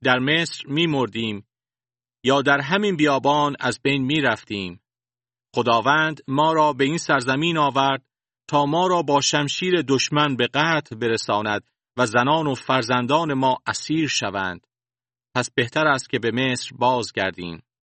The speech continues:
به یکدیگر گفتند: «بیایید که برای خود رهبری انتخاب کنیم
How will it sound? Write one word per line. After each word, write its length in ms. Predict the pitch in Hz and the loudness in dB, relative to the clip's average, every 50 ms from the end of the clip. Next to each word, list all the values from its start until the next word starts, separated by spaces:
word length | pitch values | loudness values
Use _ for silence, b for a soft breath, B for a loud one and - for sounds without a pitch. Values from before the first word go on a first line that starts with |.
| _ _ _ _ _ _ _ _ _ _ _ _ _ - | _ _ _ _ _ _ _ _ _ _ _ _ _ 2
به 60 | 139 | 2
یکدیگر 460 | 143 127 - 139 135 127 156 165 165 | 2 2 0 -2 0 2 2 2 2
گفتند: 600 | 147 165 156 - - 165 156 156 151 147 139 - _ _ _ _ _ _ - | 0 -2 -4 0 0 0 2 2 0 -2 -6 -10 _ _ _ _ _ _ 0
«بیایید 440 | 131 160 170 170 175 170 170 165 - | 2 2 4 2 2 2 0 0 -2
که 100 | - 143 | -2 0
برای 360 | 143 135 143 151 156 156 147 | 2 2 2 2 2 0 -2
خود 320 | - - 143 127 123 117 | -2 -2 -4 -4 0 0
رهبری 460 | 131 127 120 - 160 170 185 185 170 | 0 0 2 2 0 0 2 0 -2
انتخاب 520 | 156 139 - 143 123 - 135 127 127 117 - | -4 -4 -4 -6 -4 -2 0 0 0 -2 -4
کنیم 400 | - 135 120 127 127 123 120 | -6 -4 -4 -2 -2 -4 -4